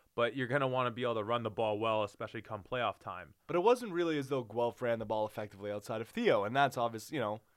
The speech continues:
Speaker 2: if you're running R P Os or you're running plays where a quarterback is reading a defensive end, so the read for a quarterback is if he crashes, the quarterback pulls and keeps it.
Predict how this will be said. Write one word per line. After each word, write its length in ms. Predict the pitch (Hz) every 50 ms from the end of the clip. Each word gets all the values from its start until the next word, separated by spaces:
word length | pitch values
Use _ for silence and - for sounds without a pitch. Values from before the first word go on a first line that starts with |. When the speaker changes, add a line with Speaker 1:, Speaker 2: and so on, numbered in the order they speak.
| _ _ _ _ _ _ _ _
Speaker 2:
if 180 | - 135 135 -
you're 140 | 147 139 135
running 340 | 127 135 156 170 170 143
R 140 | 135 135 135
P 160 | 131 131 123
Os 220 | 117 117 123 120 117
or 40 | 123
you're 120 | 117 110
running 400 | 113 113 117 113 110 107 107 104 - _ _ _
plays 300 | - - 131 123 123 110
where 120 | 123 120 110
a 40 | -
quarterback 540 | - - 147 143 139 127 127 120 120 117
is 100 | 120 104
reading 280 | 110 120 127 120 120 117
a 40 | 110
defensive 440 | 110 113 110 - 120 117 113 104 104
end, 220 | 95 101 110 117
so 300 | - - 107 104 98 - - _ _ _ _ _ _ _ _ _ _
the 100 | - 123
read 280 | 120 123 123 123 120 113
for 140 | - 120 117
a 40 |
quarterback 520 | 110 - 127 120 113 113 113 107 107 - -
is 180 | 110 107 98
if 160 | 101 104 - -
he 140 | 107 98 -
crashes, 640 | - - 160 160 160 156 139 - - 110 117 127
the 100 | 120 117
quarterback 560 | - - 123 113 107 104 101 101 98 - -
pulls 280 | - - 120 117 110 101
and 120 | 98 98
keeps 280 | - - 208 220 - -
it. 180 | 95 87 95